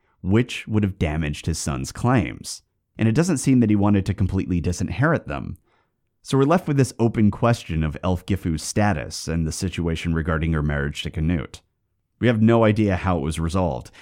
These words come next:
and it looks very much like everyone decided to not look at it too closely and just move on. And in fact, this hear no evil, see no evil approach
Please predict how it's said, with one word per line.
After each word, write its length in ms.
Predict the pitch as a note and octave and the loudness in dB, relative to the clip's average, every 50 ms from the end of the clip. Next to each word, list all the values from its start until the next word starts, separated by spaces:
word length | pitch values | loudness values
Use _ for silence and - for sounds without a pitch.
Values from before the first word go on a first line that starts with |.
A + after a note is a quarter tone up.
| - - | -6 0
and 100 | G2+ G#2+ | 0 2
it 40 | |
looks 180 | A2 C3 B2+ - | 2 2 0 0
very 260 | G2+ A2 C#3 F3 E3 | 4 4 6 6 6
much 300 | A#2+ G2 E2 D#2+ - - | 4 2 2 0 -2 -2
like 160 | G2+ G2 F#2+ | -2 0 0
everyone 380 | A#2 A2 A2 A#2 A2+ G#2+ G#2 G#2+ | 0 0 2 2 2 2 2 2
decided 400 | F#2+ F#2+ - - G#2 G2+ F#2+ E2+ | 0 0 0 0 0 0 -2 -2
to 80 | - F#2+ | 0 0
not 240 | F#2+ G2 G2 - F#2+ | 0 0 -2 -2 -2
look 180 | G#2 G2+ F#2+ | -2 0 0
at 80 | - G2+ | 0 -2
it 140 | F#2+ F2 - | -2 -2 -4
too 160 | - G#2 F2 | -6 -6 -6
closely 560 | D#2+ - - A2+ A#2 G#2+ - - A2+ A2+ A2 | -6 -2 0 0 0 0 0 -2 0 2 2
and 100 | G#2 F#2 | 2 0
just 160 | F2 F2 - | 0 -4 -4
move 240 | - D#2+ E2 F2 D#2+ | -2 0 0 0 0
on. 460 | E2 E2 E2 D#2 A#1+ G1+ - - - - _ _ _ _ _ _ _ _ _ _ _ _ _ _ _ _ | 0 0 0 -2 -4 -6 -10 -14 -16 -18 _ _ _ _ _ _ _ _ _ _ _ _ _ _ _ _
And 100 | A2 A2+ | 0 0
in 80 | A2+ | 0
fact, 340 | G#2 - - D3 D3+ D3 - | 0 2 0 0 0 0 0
this 160 | C3 A2+ G#2+ | -2 -2 -2
hear 260 | - - - C3 C#3 C3+ | -2 0 2 2 4 6
no 200 | C3 B2+ B2 B2 | 6 6 6 6
evil, 240 | B2 A2+ A2 A2 | 4 4 4 0
see 300 | G#2 - - - B2 B2 | -2 -2 0 2 2 4
no 180 | A#2 A#2 G#2+ G#2 | 4 4 4 4
evil 260 | G#2 G#2 F#2+ G2 F2+ | 2 2 0 0 -4
approach 560 | F2 - - - E3 C#3+ G2+ E2+ D2+ C#2+ - | -4 -6 -2 2 2 2 2 2 -2 -6 -12